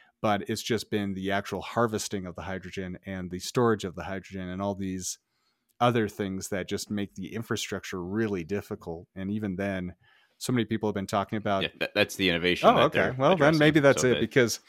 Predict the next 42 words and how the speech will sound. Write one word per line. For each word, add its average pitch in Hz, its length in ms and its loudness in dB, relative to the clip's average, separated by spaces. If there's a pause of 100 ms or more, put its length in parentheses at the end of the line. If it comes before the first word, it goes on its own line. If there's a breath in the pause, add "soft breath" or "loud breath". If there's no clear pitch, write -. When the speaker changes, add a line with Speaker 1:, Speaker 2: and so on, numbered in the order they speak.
Speaker 2:
Yeah. 76 160 0 (160)
Speaker 1:
the 131 180 4
th-, - 200 -8
uh, 127 140 6
the 117 140 2
thing 196 180 8
I've 131 220 8
at 110 100 4
least 110 200 0
seen 113 120 0
on 101 120 0
my 107 160 0
side, 95 360 -4 (160)
um, 98 540 -4 (880)
through 131 400 2
quite 131 200 4
a 110 40 0
few 110 280 -2
coworkers 135 600 2
and 110 100 0
others, 110 400 -2 (580 loud breath)
is 110 500 -2 (420)
uh, 92 400 -8
and 110 100 -4
some 165 140 4
of 143 60 4
them 113 220 4
are 117 160 2
in 113 80 0
kind 110 160 -2
of 104 40 -2
the 98 60 -2
natural 95 280 -6
gas 85 220 -4
space, 147 440 0
is 92 100 -8
they're 123 140 2
talking 107 300 -2
about 92 440 -4
converting 104 480 0
natural 101 320 -4
gas, 95 600 -4